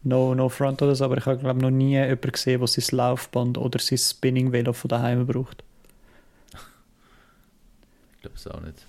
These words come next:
Speaker 1: Das ist immer so, das ist immer ur-, also es gibt sicher solche, die es brauchen, aber ja. Ja, aber was ich noch will hinzufügen, ich habe einen scheiß Vorsatz gebracht, eigentlich. Hast du mich gerade daran erinnert? Ich habe einfach gesagt,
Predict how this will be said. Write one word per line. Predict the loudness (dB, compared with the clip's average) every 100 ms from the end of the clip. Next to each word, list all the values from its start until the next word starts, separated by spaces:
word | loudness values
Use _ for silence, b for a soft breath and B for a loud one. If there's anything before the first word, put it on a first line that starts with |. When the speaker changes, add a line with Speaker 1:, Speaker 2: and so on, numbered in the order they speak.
| -2
Speaker 1:
Das | 0 0
ist | 2
immer | 2 0
so, | -2 -4
das | -4
ist | -2
immer | -2 0
ur-, | 0 0 -2 -4
also | -4
es | -4
gibt | -4 -4
sicher | -4 -2
solche, | -2 -2 -4
die |
es | -4 -6
brauchen, | -8 -8 -6
aber | -2 0
ja. | 0 -2 -8 B B B B -2
Ja, | 0
aber | 2 0 0
was | -2
ich | 2
noch | 4 4 2
will |
hinzufügen, | 2 2 2 2 0 -2
ich | -2
habe | 0 2 2
einen | 2
scheiß | 0 -2 -2 -2
Vorsatz | 0 0 0 -4 -4
gebracht, | -6 -6 -6
eigentlich. | -4 -4 -6 -4
Hast | -4 0
du |
mich | -2
gerade | 0 0
daran | 2 2
erinnert? | 2 2 0 -2
Ich | -4
habe | -2
einfach | -2 -4
gesagt, | -2 -2 -2